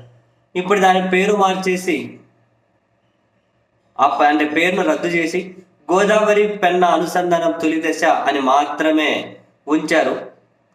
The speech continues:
వేదాద్రి ఎత్తిపోతల పేరును, వైఎస్ఆర్ వేదాద్రి ఎత్తిపోతలు ఉండే, దాన్ని మార్చేసి ముక్త్యాల ఎత్తిపోతలుగా, వైఎస్ఆర్ వెలిగల్లు బ్యాలెన్సింగ్ రిజర్వాయర్ పేరుండే, దాన్ని వెలిగల్లు బ్యాలెన్సింగ్ రిజర్వాయర్గా మార్చారు.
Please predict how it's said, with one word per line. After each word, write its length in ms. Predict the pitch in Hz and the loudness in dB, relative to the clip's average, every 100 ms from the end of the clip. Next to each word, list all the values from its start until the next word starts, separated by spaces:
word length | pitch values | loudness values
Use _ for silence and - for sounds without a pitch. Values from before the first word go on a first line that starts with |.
| _ _ _ 131 | _ _ _ -2
వేదాద్రి 540 | 170 190 202 202 190 | 0 4 2 2 0
ఎత్తిపోతల 520 | 185 185 185 180 180 | 0 -2 -2 0 -2
పేరును, 680 | 160 175 170 165 160 151 - | -2 -2 -2 -2 -2 -2 -6
వైఎస్ఆర్ 480 | - 160 175 190 180 | -4 -2 -2 0 0
వేదాద్రి 460 | 160 160 160 160 151 | 0 2 0 2 -2
ఎత్తిపోతలు 480 | 151 151 151 143 131 | -2 -2 -2 -2 -4
ఉండే, 300 | 123 - - - _ _ _ 123 | -4 -6 -8 -20 _ _ _ 2
దాన్ని 280 | 147 185 | 2 2
మార్చేసి 580 | 160 156 170 175 196 196 | 2 2 2 0 -2 -2
ముక్త్యాల 500 | 165 147 - 180 175 | -2 -4 0 2 2
ఎత్తిపోతలుగా, 1000 | 165 160 160 156 147 139 131 120 120 - _ _ _ _ _ _ _ _ _ _ _ - | 0 -2 -2 -2 -2 -4 0 -2 -2 -12 _ _ _ _ _ _ _ _ _ _ _ -6
వైఎస్ఆర్ 520 | 131 165 190 190 190 165 | 0 2 2 2 0 0
వెలిగల్లు 400 | 170 180 190 180 | 0 0 0 2
బ్యాలెన్సింగ్ 600 | 180 175 175 180 175 160 | 2 2 0 -2 -2 -2
రిజర్వాయర్ 580 | 156 156 156 151 151 | 0 0 2 0 0
పేరుండే, 500 | 147 135 131 123 120 - - _ 123 | -2 -2 -2 -4 -6 -10 -20 _ -2
దాన్ని 420 | 147 165 185 156 | 2 2 2 2
వెలిగల్లు 380 | 160 180 190 190 | 0 0 0 0
బ్యాలెన్సింగ్ 560 | 156 151 160 160 165 | 0 0 0 -2 -2
రిజర్వాయర్గా 520 | 151 147 147 147 143 139 | -2 -2 -2 -4 -2 -2
మార్చారు. 680 | 131 123 131 120 120 - | -2 -2 -4 -6 -8 -14